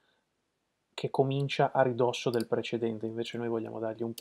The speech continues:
pelino di spazio e andiamo a inserire il nuovo in e andiamo a copiare e inserire il nuovo out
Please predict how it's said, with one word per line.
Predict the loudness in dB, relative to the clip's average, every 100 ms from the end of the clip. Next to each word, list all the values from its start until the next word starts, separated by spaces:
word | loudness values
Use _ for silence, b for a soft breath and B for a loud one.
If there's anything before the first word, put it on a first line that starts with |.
| _
pelino | -6 -2 0 0 0
di | -2
spazio | -2 -6 -6 -8 -8 -2
e |
andiamo | -2 0 -2
a | -4
inserire | -6 -4 -2 0 0
il | -2 -4
nuovo | -2 0 0
in | 0 -2 -4 -6 -8 b b b b b b _ -4
e | 0
andiamo | 0 0 0 0 0 -4
a | -8 -16
copiare | -8 -8 -2 -2 0 -2 -4 -6 _ _
e | -10
inserire | -8 -8 -4 -2 -2 -2 -2 -6 -8
il | -8 -6
nuovo | -6 -6 -2 -2
out | -2 -6 -12 -12 -8